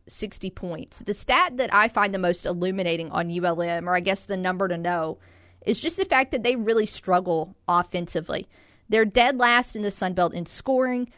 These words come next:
They're dead last in the Sun Belt in three-point field goal percentage. They're next to last in the Sun Belt in, in field goal percentage, next to last in threes,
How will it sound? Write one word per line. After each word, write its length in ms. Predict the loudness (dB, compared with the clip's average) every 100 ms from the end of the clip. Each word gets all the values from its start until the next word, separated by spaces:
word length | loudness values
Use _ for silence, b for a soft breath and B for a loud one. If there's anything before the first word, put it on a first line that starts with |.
| b
They're 120 | -4 0
dead 300 | 4 4 4
last 400 | 2 2 -2 -4
in 80 |
the 80 | -4
Sun 240 | -2 -2 2
Belt 240 | 2 0
in 120 | -4 -6
three-point 560 | -4 -4 -2 -6 -4
field 260 | 0 0 0
goal 160 | -2
percentage. 600 | -2 -4 -2 -2 -2 -4 -10 b b -2
They're 160 | 0
next 480 | 2 0 -2 -4 -4
to 100 | 0
last 600 | 2 2 2 0 -4 -18 -6
in 320 | -4 -2 -2
the 140 | -2 -4
Sun 260 | 0 -2
Belt 380 | 4 4 4 -4 -8
in, 500 | -6 -4 -4 -6 -6
in 300 | -4 -4 -4
field 300 | -4 -2 2
goal 160 | 4 2
percentage, 680 | 2 0 2 0 0 -6 -16 b b b -4
next 320 | -2 -2 -4
to 100 | -2
last 340 | 0 -2 -4
in 100 | -8
threes, 680 | -6 -2 0 0 -2 -6